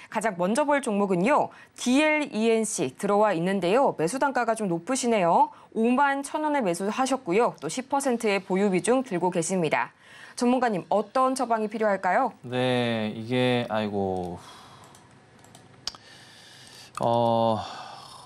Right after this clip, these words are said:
Speaker 2: 현실적으로 좀 힘든 종목이에요.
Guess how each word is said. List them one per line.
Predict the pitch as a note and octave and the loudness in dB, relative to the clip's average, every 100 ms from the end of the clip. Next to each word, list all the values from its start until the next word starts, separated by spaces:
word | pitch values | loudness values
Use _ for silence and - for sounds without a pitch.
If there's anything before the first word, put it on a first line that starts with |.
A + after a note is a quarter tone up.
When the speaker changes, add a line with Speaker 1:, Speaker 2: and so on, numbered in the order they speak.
| - - | -20 -12
Speaker 2:
현실적으로 | C#3+ D#3 E3 F3+ D#3 C3+ | -2 -2 2 2 4 4
좀 | A#2+ A2 G#2 | 2 0 0
힘든 | G3+ A#3 C4 A3+ | 0 2 4 2
종목이에요. | C3+ A2 F#2+ F#2 G#2+ C#3+ | 2 0 0 0 2 0